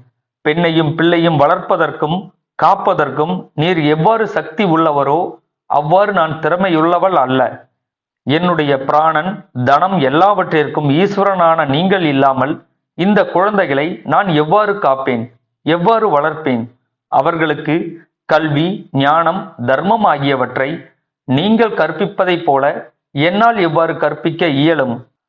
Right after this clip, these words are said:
தரையில் போடப்பட்ட மாமிசத்தை பறவைகள் எவ்வாறு விரும்புகின்றனவோ அவ்வாறே புருஷன் இல்லாத பெண்களை எல்லா மக்களும் விரும்புகின்றனர். கெட்ட மக்கள் மிகுந்த இவ்வுலகத்தில் பெண் ஜென்மம் என்பது இழிவானது. மேலும்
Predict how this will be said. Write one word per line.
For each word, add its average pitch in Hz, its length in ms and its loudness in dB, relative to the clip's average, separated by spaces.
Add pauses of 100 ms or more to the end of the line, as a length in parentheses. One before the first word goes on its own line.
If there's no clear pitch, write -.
(260)
தரையில் 156 440 2
போடப்பட்ட 196 540 0
மாமிசத்தை 156 600 -2 (480)
பறவைகள் 185 480 2
எவ்வாறு 180 460 2
விரும்புகின்றனவோ 151 840 2 (460)
அவ்வாறே 151 600 2 (720)
புருஷன் 190 400 0
இல்லாத 185 380 4
பெண்களை 170 480 0 (280)
எல்லா 180 460 2
மக்களும் 156 540 0
விரும்புகின்றனர். 135 720 0 (480)
கெட்ட 147 300 0
மக்கள் 165 360 -2
மிகுந்த 170 340 2
இவ்வுலகத்தில் 160 760 0 (360)
பெண் 156 240 0
ஜென்மம் 185 420 0
என்பது 147 360 0 (580)
இழிவானது. 165 680 0 (380)
மேலும் 160 380 0